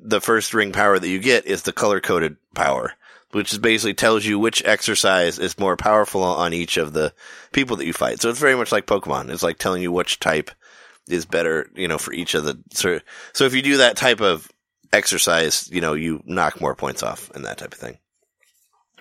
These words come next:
And every time you level up, you get, you know, you get, like, higher, you get, like, higher attack and higher defense and stuff like that. So it's pretty simple in that way, but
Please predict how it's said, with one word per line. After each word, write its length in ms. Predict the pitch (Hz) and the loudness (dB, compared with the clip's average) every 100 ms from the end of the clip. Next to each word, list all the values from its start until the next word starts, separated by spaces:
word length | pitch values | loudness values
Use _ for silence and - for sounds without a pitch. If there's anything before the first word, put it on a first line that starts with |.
| _ - - - | _ -20 -18 4
And 180 | 120 127 | 6 6
every 180 | 147 143 | 4 6
time 200 | 139 131 | 4 4
you 140 | 123 | 4
level 240 | 110 101 | 4 4
up, 200 | 98 92 | 2 2
you 80 | 98 | -2
get, 240 | 98 92 90 | 0 -2 -2
you 80 | |
know, 100 | 85 | -2
you 100 | 82 | -2
get, 140 | 82 65 | -2 0
like, 200 | 78 - | 0 0
higher, 440 | 90 82 78 76 - - - - - - _ | 0 0 0 -2 -6 -20 -20 -20 -20 -20 _
you 100 | 127 | 2
get, 100 | 131 | 4
like, 140 | 113 | 4
higher 280 | 120 104 92 | 4 4 4
attack 360 | 85 82 80 | 2 0 -2
and 80 | - | -4
higher 220 | - 85 | -2 -2
defense 640 | 73 76 78 71 - - - | -2 -4 -4 -2 -2 -4 -8
and 80 | - | -12
stuff 220 | - - | -12 -6
like 140 | 65 | -4
that. 160 | 78 - | -2 -2
So 120 | 127 | -2
it's 100 | 117 | -4
pretty 220 | - 139 | -2 -2
simple 340 | 98 - 90 104 | 0 -2 0 -2
in 80 | 104 | 0
that 160 | 104 | 0
way, 160 | 110 110 | 2 2
but 240 | 95 76 | 0 -2